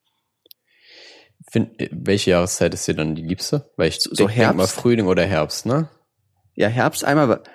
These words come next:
Speaker 2: weil das, das wirkt eher so ein bisschen tot. <laughs> Das finde ich ganz geil. Oder, oder es stirbt gerade eher.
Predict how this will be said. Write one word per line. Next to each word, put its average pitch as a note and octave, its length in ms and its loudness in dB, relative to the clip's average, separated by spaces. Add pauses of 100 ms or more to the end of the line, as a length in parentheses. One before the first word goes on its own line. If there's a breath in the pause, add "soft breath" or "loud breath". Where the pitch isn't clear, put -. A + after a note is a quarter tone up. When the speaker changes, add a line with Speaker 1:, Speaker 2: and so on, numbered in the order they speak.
(160 loud breath)
Speaker 2:
weil F#2+ 100 -2
das, F#2 120 -4
das G#2 180 -2
wirkt - 160 2
eher A2+ 100 2
so A2 80 0
ein G2 40 -2
bisschen - 220 -6
tot. - 380 0 (280)
<laughs> - 280 -12
Das - 160 -2
finde D3 140 2
ich - 100 -4
ganz - 260 0
geil. F#2+ 320 0 (1080 loud breath)
Oder, - 200 2
oder G#2+ 140 2
es G2 80 -2
stirbt - 380 0
gerade C#2+ 360 0
eher. C#2+ 220 -2